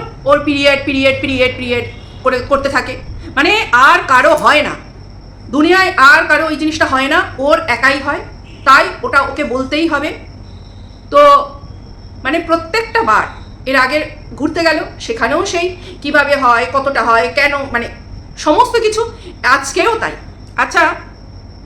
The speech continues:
এই যে ননি গোপাল, তাকে নাকি ওই নিয়েও মানে সেবা দিয়েছে, এটা করা যায়? ননি গোপালকে ওই টাইমেও সেবা দেওয়া যায়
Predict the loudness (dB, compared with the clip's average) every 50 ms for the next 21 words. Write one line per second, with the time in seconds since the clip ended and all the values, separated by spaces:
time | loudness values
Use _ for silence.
0 | -10 -4 -2 -2 -2 -2 -2 -2 -4 -4 -6 -10 -14 -16 -18 -18 -12 -6 -2 0
1 | 2 2 2 0 -2 -6 -12 -16 -18 -18 -12 -8 -6 -2 0 0 0 0 -2 -6
2 | -12 -14 -16 -16 -16 -16 -18 -18 -18 -20 -20 -18 -18 -16 -2 0 2 2 2 0
3 | -2 -4 -4 -4 -6 -6 -4 -6 -2 -2 -2 -2 -2 -2 -2 -2 -2 -2 -2 0
4 | 0 0 0 -2 -2 -4 -6 -8 -8 -8 -8 -8 -8 -8 -8 -8 -8 -10 -10 -12
5 | -10 -8 -6 -6 -6 -6 -6 -6 -8 -8 -8 -8 -4 0 2 4 4 4 2 2
6 | 0 -2 -2 -4 -8 -10 -12 -14 -16 -16 -16 -16 -14 -14 -14 -14 -14 -14 -14 -8
7 | -6 -2 -2 2 4 6 6 6 6 4 4 4 4 2 0 -2 -8 -14 -18 -18
8 | -18 -18 -18 -18 -18 -18 -18 -18 -18 -16 -16 -16 -16 -16 -16 -8 -2 0 2 2
9 | 2 0 0 2 2 2 2 2 0 -2 -2 -2 -4 -4 -4 -2 -2 -2 0 0
10 | 0 0 0 0 0 -2 -2 -2 -2 -2 0 2 2 2 2 2 2 2 2 2